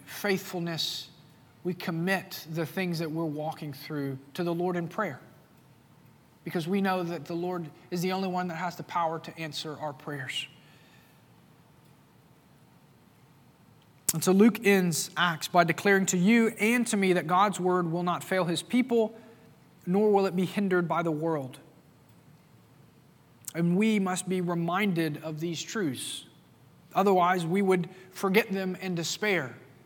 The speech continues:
It would appear to our eyes that the darkness is winning, that the darkness is hindering God's word. And so we need to be reminded from God's word that that is not the case.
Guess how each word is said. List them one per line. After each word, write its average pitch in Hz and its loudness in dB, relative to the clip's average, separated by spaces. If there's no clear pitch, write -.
It 196 2
would 196 2
appear 220 0
to - -4
our 226 2
eyes 156 -2
that 170 -8
the 165 -2
darkness 185 0
is 185 2
winning, 160 -2
that 180 -4
the 185 0
darkness 196 -2
is 208 2
hindering 165 -2
God's 180 -2
word. 170 -6
And 147 -8
so 170 0
we 180 2
need 180 0
to 165 -4
be 175 0
reminded 165 -2
from 180 -2
God's 160 -4
word 151 -6
that 135 -8
that 147 -4
is 139 -10
not 135 -10
the 139 -8
case. - -6